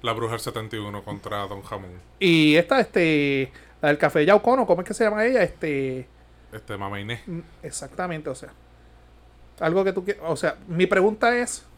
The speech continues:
Speaker 2: obviamente, todas las personas que están escuchando esto, pues saben que hay una ca-, una campaña de cancelación, pero mi pregunta es: ¿hacia dónde vamos con esto? ¿Qué estamos logrando?
Speaker 1: Una generación de cristal, caballo. Pues,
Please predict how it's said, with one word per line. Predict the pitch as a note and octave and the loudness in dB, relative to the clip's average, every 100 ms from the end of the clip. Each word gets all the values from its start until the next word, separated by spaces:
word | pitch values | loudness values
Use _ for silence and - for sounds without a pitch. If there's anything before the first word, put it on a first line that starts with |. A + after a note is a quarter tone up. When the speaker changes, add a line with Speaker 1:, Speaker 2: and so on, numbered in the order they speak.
| - - | -14 -4
Speaker 2:
obviamente, | D#3 E3 F3 D#3+ | 0 2 0 -4
todas | D#3+ - C#3 | -8 -8 -8
las | C3+ | -8
personas | D3+ D#3+ | -10 -10
que | E3 | -12
están | D3+ C#3 | -12 -12
escuchando | E3+ D#3+ D3 | -10 -10 -10
esto, | D#3 - - - - - | -12 -18 -20 -20 -12 -6
pues | C3+ | -4
saben | - C#3 E3+ F#3 F3 | -2 2 4 4 0
que | D#3+ - | -6 -6
hay | C3 C3+ | -8 -8
una | D3 D#3+ | -6 0
ca-, | E3+ E3+ | 0 0
una | D#3 D#3+ | -6 -4
campaña | E3+ E3+ D3 E3+ | -6 -4 -6 -4
de | |
cancelación, | E3+ D#3+ E3+ E3 - D#3 F3+ - - - - - - - | -6 -6 -6 -6 -8 -10 -12 -20 -20 -20 -20 -20 -20 -2
pero | D#3 D#3 | 2 2
mi | D#3 | 2
pregunta | D#3+ E3 E3 E3 | 0 0 0 0
es: | B2+ - - - - - | -2 -10 -20 -20 -20 -8
¿hacia | F3 F3+ | -6 -4
dónde | E3 G3 | -4 0
vamos | F#3+ F#3+ | 0 -2
con | - D#3 | -6 -6
esto? | F3+ - | -6 -2
¿Qué | G#3 | 0
estamos | C4 A#3+ A3+ | 0 -2 0
logrando? | G#3 E3 C3+ B2 C3 - - - - - - - | 0 2 0 -4 -12 -18 -20 -20 -20 -20 -20 -12
Speaker 1:
Una | G2+ A2+ | -8 -6
generación | C3 C#3 D3 C#3+ D3 | -6 -6 -8 -8 -8
de | D3 | -6
cristal, | D3+ D3+ C3+ C3 | -6 -8 -10 -8
caballo. | A#2+ A#2+ C#3 C#3 - - | -6 -6 -6 -8 -12 -14
Pues, | A#2 A2 | -8 -8